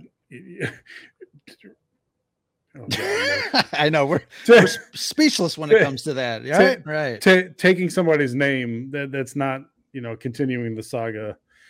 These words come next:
Speaker 2: Right.
Speaker 1: if they had just done it right and there actually was a lineage there, that, that would have worked.
Speaker 2: Sure.
Speaker 1: Um,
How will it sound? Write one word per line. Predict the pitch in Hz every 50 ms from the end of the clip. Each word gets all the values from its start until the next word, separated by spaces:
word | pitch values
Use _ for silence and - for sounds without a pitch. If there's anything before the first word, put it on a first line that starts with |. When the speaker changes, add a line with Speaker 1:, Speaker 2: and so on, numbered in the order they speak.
| - -
Speaker 2:
Right. | 110 113 110 110 127 123 123
Speaker 1:
if | 123 117
they | 143 139 131
had | 135 127
just | 123 131 120
done | 110 147 143 139 135
it | 131
right | 120 127 131 127
and | 117 113
there | 120 120
actually | 123 117 - 120 113
was | 113 117 120 131 131 127 110 117
a | 113
lineage | 113 117 117 113 113 113 110 98 95
there, | 98 110 113 110 110 110 107 - _ _ _
that, | 123 110 110 110 110
that | 110 113
would | 110 110 107
have | 95 101
worked. | 110 113 110 110 107 - - _ _ _ - - - - - _ _
Speaker 2:
Sure. | _ - 123 120 117 113 110
Speaker 1:
Um, | 107 104 101